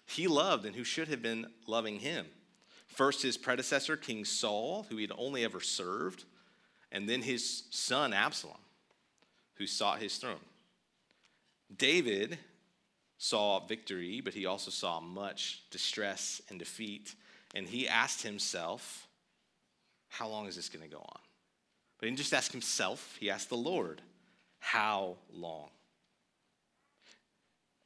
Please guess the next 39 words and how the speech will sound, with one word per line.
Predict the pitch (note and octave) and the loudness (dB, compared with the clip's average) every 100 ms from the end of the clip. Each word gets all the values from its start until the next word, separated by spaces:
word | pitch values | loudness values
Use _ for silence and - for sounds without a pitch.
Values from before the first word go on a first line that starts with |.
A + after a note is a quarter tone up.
| _ | _
It's | - | -4
a | A2 | 2
blessing | A#2 C#3 C#3 | 6 6 4
to | A#2+ | 2
us | A2+ - | 2 0
that | G#2+ | -4
he | G#2+ | -4
did | G2+ G2+ C3 E3 | 0 2 0 -2
and | F#2 | -8
that | F#2+ | -8
the | F2+ | -8
Spirit | - A#2 G#2 | -2 0 -2
inspired | F#2+ - G2 G2 G2+ | -4 0 2 2 0
him | G2+ | -6
to | G2 F#2 F2 - - _ _ _ _ _ | -8 -8 -10 -14 -20 _ _ _ _ _
give | - A#2 | 2 4
us | G#2+ F#2 | 4 -2
these | - G2 F#2 - - _ _ _ _ _ _ | -6 -8 -6 -10 -10 _ _ _ _ _ _
thoughts, | - G2 F#2+ - - - - | -2 2 2 0 -6 -8 -12
these | - F#2 | -10 -6
facets | - F#2+ - F#2 | 0 0 0 -6
of | G2 | -8
an | F2+ | -8
answer. | E2 E2+ - - _ _ _ _ - - | -12 -10 -12 -14 _ _ _ _ -16 -10
Suffering | - F3 F#3+ G#3+ | 8 10 10 6
saints | D#3 E3 D3+ | 6 4 4
wait | A#2+ D#3 | 6 6
on | C#3+ C#3+ B2 | 10 8 6
God | G2+ D3 C#3 C3+ - | 8 12 12 12 8
as | B2 B2 | 2 4
long | C3 D#3+ D#3+ | 8 8 8
as | C3 A#2+ - - - | 2 2 -2 -10 -8
he | - F3 F3+ | -4 0 2
wants. | D3 A2 F2 - | 4 4 2 2
That's | C3+ - | 2 4
the | C3+ | -2
first | - D3+ C#3 - | 2 2 4 -2
thing | - C#3 C3 C3 | 0 2 2 4
that | A#2 | 2